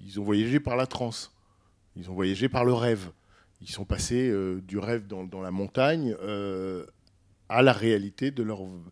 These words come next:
C'est rare de voyager comme ça, mais là, on le sent vraiment que c'est de cet ordre-là.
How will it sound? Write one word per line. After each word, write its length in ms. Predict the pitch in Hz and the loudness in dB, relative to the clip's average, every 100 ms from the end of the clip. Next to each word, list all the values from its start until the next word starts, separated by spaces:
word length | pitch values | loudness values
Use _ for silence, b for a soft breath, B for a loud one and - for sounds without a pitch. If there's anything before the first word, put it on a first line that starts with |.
| B B B B B - - | B B B B B -20 -16
C'est 180 | - | -4
rare 220 | 135 156 135 | 2 2 2
de 80 | |
voyager 380 | 107 110 113 107 | 2 4 4 2
comme 200 | 113 107 | -2 -4
ça, 180 | - 165 | -2 -2
mais 480 | 180 113 107 104 110 | 0 0 0 2 6
là, 180 | 123 156 | 10 10
on 140 | 139 | 10
le 120 | 117 | 8
sent 280 | 110 - 135 127 | 6 2 2 0
vraiment 420 | 104 117 104 104 _ _ _ - | -2 -2 -4 -8 _ _ _ -20
que 100 | - | -18
c'est 180 | - | -16
de 60 | 87 | -14
cet 240 | - 101 | -8 -6
ordre-là. 420 | 101 98 98 92 | -4 -4 -4 -6